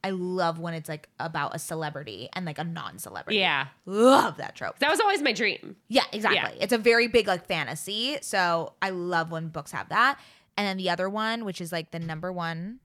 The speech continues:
Speaker 1: is The Idea of You by Robin Lee. Now, as a Jonas Brothers fan, we were talking ad nauseum before this about Jonas Brothers.
Speaker 2: That we were.
Speaker 1: So this is about,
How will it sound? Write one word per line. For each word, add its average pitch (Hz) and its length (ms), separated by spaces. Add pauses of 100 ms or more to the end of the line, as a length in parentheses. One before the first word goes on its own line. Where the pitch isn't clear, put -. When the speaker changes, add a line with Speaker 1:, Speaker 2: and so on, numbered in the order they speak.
(380)
Speaker 1:
is 170 460 (120)
The 175 140
Idea 160 360
of 156 80
You 156 160
by 160 140
Robin 147 360
Lee. 120 220 (880)
Now, 180 640 (600)
as 180 760
a 180 80
Jonas 170 360
Brothers 165 340
fan, 147 300
we 170 100
were 165 140
talking 165 680
ad 160 160
nauseum 156 440
before 151 280
this 127 240
about - 240
Jonas 151 300
Brothers. - 360
Speaker 2:
That 135 140
we 180 80
were. 170 220 (100)
Speaker 1:
So 214 400
this 208 320
is 247 180
about, 180 680